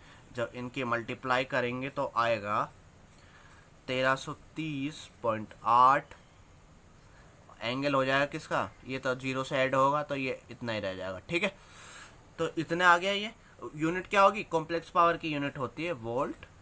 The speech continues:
ampere। तो ये पूरा, अ, क्वेश्चन solve हो चुका है। ठीक है, I hope आपको ये समझ आया होगा। मैंने जो जो ये important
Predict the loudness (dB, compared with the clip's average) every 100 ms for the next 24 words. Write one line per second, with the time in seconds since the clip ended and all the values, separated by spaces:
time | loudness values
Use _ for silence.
0 | -10 -8 -8 -14 -16 -18 -20 -20 -20 -20
1 | -20 -20 -20 -20 -20 -20 -20 -20 -12 -6
2 | -6 -6 0 0 -2 -10 -6 -6 -6 -8
3 | -6 -8 -4 -2 -4 -8 -4 -4 -4 -10
4 | -10 -12 -18 -18 -6 -2 0 -2 -2 -4
5 | -4 -6 -6 -4 0 2 4 2 0 -2
6 | -2 -4 -6 -10 -4 0 0 0 -2 -6
7 | -6 -4 -2 -2 -2